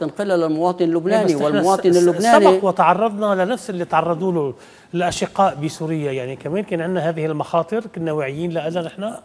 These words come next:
Speaker 1: ال-، الأخوان السوريين طبعا هن أكيد، ما هن، ما هن الأخوان السوريين عم يعانوا يمكن
Speaker 2: لا،
Speaker 1: مثلنا
Speaker 2: نحن،
Speaker 1: وأكثر
Speaker 2: نحن
Speaker 1: هلا.
Speaker 2: بلبنان تعرضنا.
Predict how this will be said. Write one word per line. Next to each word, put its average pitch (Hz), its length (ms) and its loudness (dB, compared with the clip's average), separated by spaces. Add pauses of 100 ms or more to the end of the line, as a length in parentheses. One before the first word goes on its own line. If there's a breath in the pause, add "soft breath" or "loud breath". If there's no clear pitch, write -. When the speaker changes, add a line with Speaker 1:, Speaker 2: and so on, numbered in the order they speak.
Speaker 1:
ال-، 131 760 -4
الأخوان 127 600 -4
السوريين 156 480 0
طبعا 196 400 -2
هن 147 160 -4
أكيد، 156 520 0
ما 143 120 -4
هن، 156 260 2
ما 151 140 0
هن 277 120 2
الأخوان 160 520 0
السوريين 185 420 0
عم 185 180 2
يعانوا 202 420 2
يمكن 202 260 0
Speaker 2:
لا، 202 220 2
Speaker 1:
مثلنا - 200 0
Speaker 2:
نحن، 202 220 2
Speaker 1:
وأكثر - 180 4
Speaker 2:
نحن 202 100 2
Speaker 1:
هلا. 190 180 6
Speaker 2:
بلبنان 175 500 0
تعرضنا. 160 640 4